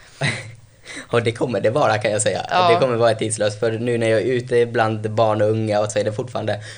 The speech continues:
Speaker 1: "Vad vill du påverka?" "Jag vill påverka maten i skolan." Det är fortfarande maten som är hjärtefrågan
Speaker 2: Mm.
Speaker 1: för många. Men det är där de här hjältarna, samhällshjältarna kommer in som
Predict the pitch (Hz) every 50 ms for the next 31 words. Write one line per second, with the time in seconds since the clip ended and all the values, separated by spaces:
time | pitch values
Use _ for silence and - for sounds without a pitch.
0 | - - 143 143 139 147 139 139 139 160 147 131 113 107 107 - - - - 110
1 | 110 110 110 110 120 123 117 113 113 104 107 110 107 113 117 113 107 107 107 104
2 | 107 110 - - 113 98 104 101 - - - - - 135 139 - - - 127 110
3 | 110 110 113 113 117 113 107 107 107 - 110 107 - 110 110 107 104 101 101 98
4 | 180 156 - - - - 127 120 113 107 - - 101 - - 104 104 101 98 113
5 | 95 - 131 123 113 110 101 87 87 110 - - - - - - - _ _ -
6 | 117 113 120 110 113 123 120 123 123 117 110 - 123 127 120 113 110 104 107 107
7 | 113 113 110 101 - - 110 120 123 127 - 131 127 117 113 110 - 107 110 110
8 | 139 147 156 151 - 143 123 107 117 107 107 104 - 110 110